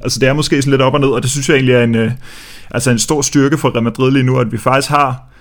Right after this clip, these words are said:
mere, end, øh, end vi har haft i et stykke tid. Altså, har vi nogle, nogle, hvad hedder sådan noget, ja, nogle værktøjer, som vi kan vælge, øh, ud fra, og hvor det, at,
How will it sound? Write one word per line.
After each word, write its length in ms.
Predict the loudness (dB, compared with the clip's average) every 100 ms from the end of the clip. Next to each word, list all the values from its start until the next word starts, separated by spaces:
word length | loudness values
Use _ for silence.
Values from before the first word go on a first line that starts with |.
| -20 -20 -20 -20 -6
mere, 380 | 0 2 4 4
end, 160 | 4 4
øh, 300 | 4 4 2
end 80 |
vi 60 | 2
har 60 | 2
haft 260 | 2 0
i 20 |
et 80 | -2
stykke 180 | -2 -4
tid. 180 | -2 -2 -2
Altså, 200 | -2 0
har 180 | 0
vi 100 | -2
nogle, 460 | -2 -2 -2 -4 -4
nogle, 420 | -2 0 0 -2 -2
hvad 120 | -4
hedder 160 | -4
sådan 120 | -4 -4
noget, 160 | -2
ja, 40 | 0
nogle 180 | 0 0
værktøjer, 500 | 0 0 -2 0 -4
som 220 | -6 -4
vi 260 | 0 0 -2
kan 140 | -2 2
vælge, 280 | 2 2 -2 -8 -20 -20 -6
øh, 200 | 0 2
ud 140 | 2 0
fra, 220 | 0 0
og 180 | 0 -2
hvor 220 | 2 2
det, 260 | 2 0
at, 160 | -2 -6